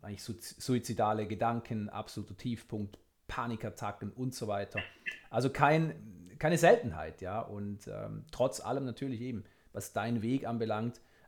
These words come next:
eine wirklich ich sag mal, sehr, sehr herausfordernde Geschichte, ja.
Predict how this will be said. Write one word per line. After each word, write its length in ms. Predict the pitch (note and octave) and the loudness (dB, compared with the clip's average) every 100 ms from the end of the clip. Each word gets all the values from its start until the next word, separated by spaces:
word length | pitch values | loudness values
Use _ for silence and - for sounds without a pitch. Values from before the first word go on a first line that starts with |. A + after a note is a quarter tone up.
| - | 0
eine 240 | A#2 A#2 | 4 8
wirklich 560 | C3 C3+ C#3 C3 - - - _ - _ _ _ - - - - _ _ - | 6 6 4 4 0 -14 -20 _ -20 _ _ _ -20 -20 -20 -20 _ _ -12
ich 80 | A#2 | 2
sag 140 | E3+ | 4
mal, 100 | F3 | 6
sehr, 160 | C3+ D#3+ | 6 8
sehr 100 | C#3+ | 6
herausfordernde 720 | B2 A2+ E3 - B2+ A#2+ A2 | 6 2 0 2 2 4 2
Geschichte, 440 | G#2+ - G3 - F2+ | 0 -2 -4 -4 -2
ja. 240 | F#2 B2 | -2 -4